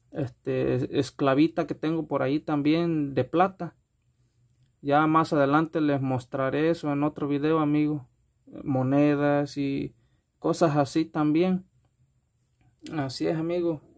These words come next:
Espero que les guste el video y que los vea-, lo vean hasta el final, amigos. Ahí está, miren, la colección, camaradas.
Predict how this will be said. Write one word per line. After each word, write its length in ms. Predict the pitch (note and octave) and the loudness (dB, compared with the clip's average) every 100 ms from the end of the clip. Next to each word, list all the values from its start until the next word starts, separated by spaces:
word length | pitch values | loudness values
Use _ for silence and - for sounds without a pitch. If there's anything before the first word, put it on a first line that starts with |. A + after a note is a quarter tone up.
| - | -20
Espero 340 | - D#3+ E3+ | -10 -6 -4
que 80 | E3+ | 0
les 160 | D3 | 2
guste 260 | C3+ F3 F#3 | 4 2 2
el 80 | D#3 | 0
video 420 | C#3 D#3+ F#3+ E3+ - - - - - - _ | 2 4 4 2 -4 -12 -10 -12 -14 -20 _
y 140 | - | -12
que 100 | - | -6
los 220 | C3+ C3 B2+ | -2 0 2
vea-, 220 | D3 - | 2 2
lo 180 | D3 C#3 | 2 4
vean 180 | D#3+ | 2
hasta 240 | E3+ D3 C#3+ | 0 0 0
el 80 | B2+ | 0
final, 380 | C3+ C#3+ F#3+ | -2 -2 0
amigos. 480 | F#3+ F#3 F3+ D#3+ - _ _ _ _ _ _ _ _ | 0 0 -2 -6 -12 _ _ _ _ _ _ _ _
Ahí 160 | - C#3+ | -6 -6
está, 320 | C#3 E3+ E3+ | -4 -4 0
miren, 260 | E3+ D#3 C3 - _ | 2 0 -2 -8 _
la 200 | - C#3+ | -8 -6
colección, 640 | C3+ - C3 B2+ - D#3+ E3+ | -4 -4 -4 -4 -4 -6 -4
camaradas. 720 | D#3+ D3 D3+ E3 D#3 - | -2 0 2 0 -2 -8